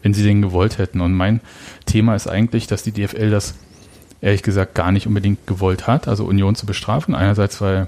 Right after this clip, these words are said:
Union ist auch die D F L, also Union, äh, unterschreibt das und verhandelt bei solchen Sachen auch mit. Und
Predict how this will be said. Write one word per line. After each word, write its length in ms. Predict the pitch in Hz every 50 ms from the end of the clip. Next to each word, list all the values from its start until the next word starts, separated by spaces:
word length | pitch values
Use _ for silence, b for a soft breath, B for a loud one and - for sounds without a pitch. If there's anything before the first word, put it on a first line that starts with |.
| - -
Union 380 | - - 104 95 95 95 98 117
ist 120 | 120 110
auch 220 | - - 110 110 -
die 100 | - 127
D 140 | 117 120
F 120 | 123 123 -
L, 220 | - 120 127 139
also 240 | 117 98 92 98 98
Union, 320 | 92 92 95 95 95 101 104 107
äh, 300 | 110 120 120 104 98 98
unterschreibt 520 | - 101 - 92 - - 110 127 - -
das 240 | 147 135 135 - -
und 220 | 113 104 104 - 110 113
verhandelt 420 | - - 95 98 113 113 117 117
bei 120 | - 107 101
solchen 260 | 104 107 98 98 104
Sachen 240 | 104 98 - - 101
auch 160 | 101 - -
mit. 180 | 120 143 - B B B B B B B B B B B B B B B B
Und 480 | - 117 107 104 104 104 104 104 -